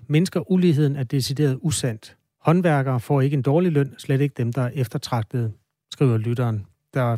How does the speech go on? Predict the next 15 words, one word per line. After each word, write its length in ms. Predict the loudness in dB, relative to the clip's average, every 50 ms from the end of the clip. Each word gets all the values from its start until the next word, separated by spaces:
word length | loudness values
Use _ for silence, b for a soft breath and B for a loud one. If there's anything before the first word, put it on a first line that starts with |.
| -4 -6
forholder 320 | -4 0 2 2 2 0
sig 180 | 0 -4 -4 -4
til 140 | -4 -2 0
det 120 | 2 2
manifest, 600 | 2 2 2 0 0 0 0 0 0 -2 -8 -8 -4
der 60 | -2
også 200 | 0 0 0 0
lå 120 | -2 -2 -2 -4
på 220 | -4 -2 -2 -2 -2 -6
siden 340 | -10 -2 0 0 2 2 0
der, 180 | 0 -2 -2 -4
hvor 120 | -6 -8
man 160 | -8 -8 -8
forklarede, 460 | -10 -10 -6 -4 -4 -2 -2 -4 -6 -8
at 100 | -10